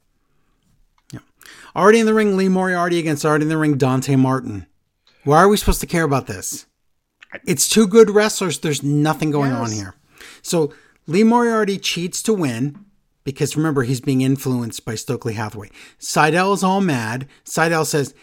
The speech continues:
Speaker 1: "Hey, you would not fend so well against me in a match next week on Rampage that no one will care about." And Lee Moriarty walks past Stokely. Stokely hel-, hands out a business card, and Moriarty won't take it, but Stokely smiles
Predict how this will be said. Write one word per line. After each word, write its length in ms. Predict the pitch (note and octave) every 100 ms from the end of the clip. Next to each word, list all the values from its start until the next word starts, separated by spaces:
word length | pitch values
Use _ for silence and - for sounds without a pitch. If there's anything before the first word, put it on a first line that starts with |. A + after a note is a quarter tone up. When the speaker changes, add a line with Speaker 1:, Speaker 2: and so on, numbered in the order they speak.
| _
Speaker 1:
"Hey, 140 | - E3
you 200 | E3+ G3
would 240 | G3 D#3+
not 360 | G3 G3 G3 - _
fend 520 | - - F#3 F#3 D#3+
so 560 | - - F#3+ F3+ D#3+ D#3
well 340 | F#3 F3+ F3
against 460 | E3 E3 E3+ - E3+
me 400 | F#3+ A#3+ G3+ F#3+
in 220 | E3 D#3
a 120 | D#3+
match 400 | D#3+ F3 F3 -
next 360 | D#3 G3+ - B3+
week 220 | B3 F#3+
on 200 | E3+ D3
Rampage 720 | C3 B2+ B2 A#2+ B2+ C#3+ E3+ D3+
that 200 | C#3+ C#3
no 160 | C#3 C3+
one 260 | B2+ B2
will 120 | A#2
care 240 | A2+ C3 A2+
about." 380 | A#2+ A#2+ D3+ - _ - - - _ _
And 380 | D#3+ D#3+ D3+ C#3+
Lee 160 | C#3+ E3+
Moriarty 500 | E3+ D#3+ D#3+ D3+ D3
walks 360 | C#3 C#3+ C#3+
past 300 | - C#3+ B2+
Stokely. 420 | - F#3 F3 F3 E3+
Stokely 320 | - D3+ D3
hel-, 240 | C#3 C#3+ -
hands 320 | - D3+ C#3+
out 160 | C#3+ B2+
a 40 |
business 380 | A#2+ D3 D3 C#3+
card, 440 | - D3 C#3 C#3 - - -
and 380 | C#3 C3+ C3 B2+ _ _
Moriarty 400 | E3+ F#3 A#3 C4+
won't 300 | C#4+ C4+ B3+
take 280 | - D#3 F3
it, 140 | D#4+ -
but 140 | D3
Stokely 420 | - F3 E3+ F#3
smiles 1120 | C#3+ - - - C3 C#3 A#3+ E4 F4 D4 -